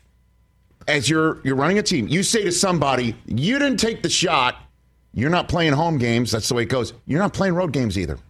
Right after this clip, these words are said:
We're taking that stand." And then you reverse that stance in the middle of the season. And then James Harden, you acquire him after he honey buns his way out of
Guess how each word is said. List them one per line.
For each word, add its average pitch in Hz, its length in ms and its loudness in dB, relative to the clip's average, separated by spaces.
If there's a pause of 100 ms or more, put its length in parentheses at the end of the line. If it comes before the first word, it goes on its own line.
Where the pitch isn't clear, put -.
(140)
We're 113 100 -2
taking 135 300 -4
that 107 180 -4
stand." 76 320 -6 (220)
And 143 160 0
then 202 340 2
you 180 100 2
reverse 151 460 -2
that 104 220 -2
stance 101 360 0
in 101 60 0
the 95 60 -2
middle 117 180 0
of 156 80 -2
the 127 60 -2
season. 71 400 -4 (320)
And 151 100 0
then 151 140 0
James 175 340 0
Harden, 165 320 0
you 139 100 0
acquire 165 440 -2
him 143 360 0
after 143 280 0
he 170 220 -2
honey 202 260 -2
buns 165 320 0
his 127 160 -2
way 151 200 0
out 143 280 0
of 110 340 -2